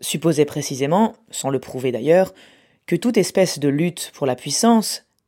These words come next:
disparaîtra le jour où le socialisme sera établi dans tous les pays industriels. Le seul malheur est que, comme Marx l'avait reconnu lui-même, la révolution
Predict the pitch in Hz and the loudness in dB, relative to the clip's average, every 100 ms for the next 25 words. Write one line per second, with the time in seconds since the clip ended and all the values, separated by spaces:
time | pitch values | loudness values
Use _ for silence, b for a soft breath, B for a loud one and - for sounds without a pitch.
0 | - 151 226 247 - 202 175 170 - 185 | -12 -4 -2 -2 -2 0 0 -2 -2 0
1 | 233 165 156 214 170 151 139 208 - 160 | 2 0 0 -2 0 -2 -2 -4 -2 -4
2 | 170 208 156 139 - 143 151 185 180 156 | -2 -4 -6 -6 -6 -8 -6 -6 -2 -2
3 | 143 151 226 B B B 147 147 135 214 | 0 -2 -6 B B B -4 -4 -2 0
4 | 170 - 165 170 143 127 - 131 117 - | 0 0 -2 -2 -4 -6 -10 -10 -10 -14
5 | - _ _ _ _ _ _ _ _ _ | -20 _ _ _ _ _ _ _ _ _
6 | _ _ _ - 127 - 156 131 127 170 | _ _ _ -10 -6 -2 -2 -2 -2 0
7 | 196 - b b b - 143 147 127 b | -2 -6 b b b -12 -6 -6 -6 b
8 | b - 180 170 165 160 - - - 139 | b 0 2 2 0 0 -4 -10 -10 -6
9 | 139 131 127 143 135 123 123 135 170 175 | -4 -4 -6 -6 -8 -8 -6 -4 -2 -4
10 | 170 b b b _ _ _ 147 143 147 | -6 b b b _ _ _ -8 -6 -4
11 | 147 143 - 170 170 | -6 -6 -4 -4 -4